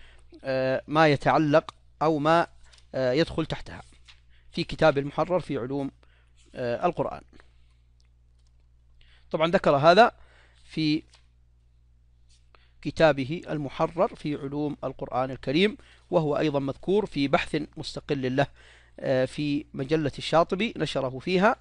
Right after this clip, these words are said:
وذكر فيها، آه، تشجيراً جيداً لهذا العلم. آه، هذا أيها الإخوة الكرام ما يمكن أن يقال في، آه، موضوع، موضوعات علوم القرآن أو في هذه الفقرة،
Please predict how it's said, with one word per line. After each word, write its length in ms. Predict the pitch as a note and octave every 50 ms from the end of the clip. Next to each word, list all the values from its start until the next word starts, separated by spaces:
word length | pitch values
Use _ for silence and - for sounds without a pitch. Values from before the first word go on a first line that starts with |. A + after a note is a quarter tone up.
| - - - - - _ _ -
وذكر 420 | - C#3+ D3 D#3 - - C#3 C3+ B2+
فيها، 360 | D3+ D3 C#3+ C3+ D3 E3 - - - - _ _ _ _ - -
آه، 440 | - - C3+ C3+ C3 B2+ C#3 - -
تشجيراً 640 | - - D#3+ D3 - - - G3+ G#3+ F#3+ D#3+ E3+ F3+ - -
جيداً 520 | - C#3 E3 F3 F3 C#3 D3 C#3+ E3+ G#3+ - - - -
لهذا 440 | C#3 C#3 C3+ C#3+ C#3 C3+ C3+ - C#3+
العلم. 220 | C#3 - G#2+ F2+ - - - - - _ _ _ _ _ _ _ _ _ _ _ _ _ _ _ _ _ _ _ _ _ _ _ _ _ _ _ _ _ _ _ - - - _ _ _ _ -
آه، 240 | F3 D#3+ D#3+ D#3+ D#3
هذا 380 | D#3 F3+ C#4 C#4+ B3 G#3+ G#3+
أيها 220 | - E3 E3 D#3 C#3
الإخوة 300 | C#3 - - - D3 - -
الكرام 480 | B2+ - - C#3+ D3+ E3+ F3+ F#3 -
ما 80 | C3 D3
يمكن 300 | D3 D#3 D#3 - - C#3
أن 100 | B2 C3
يقال 420 | C3+ C3 - - C#3 C#3+ C3+ C#3 - - - - - _ -
في، 400 | - - - D#3+ D#3 C#3 B2 - - - - - _ _ _ _ _ _ _ - -
آه، 640 | - A#2 A#2 A2+ A2 A2 A2 - - G2+ G2+ G#2
موضوع، 480 | A2+ C3 D3+ D3+ D3 C#3+ E3 E3 C#3+ - - - - - - _ _ _ _ _ _ _ _ _ _ _ - -
موضوعات 640 | - - B2 C3+ C#3 C#3 C3+ C3+ C3+ D3+ C#3 - A2+
علوم 180 | A#2+ C#3+ C#3+
القرآن 340 | C3 - - - - D3 -
أو 80 | E3 D3+
في 140 | B2 C#3+ C#3
هذه 220 | D3 D3+ C#3+ C3+
الفقرة، 360 | C3 - F3 F3+ - A#3+ C4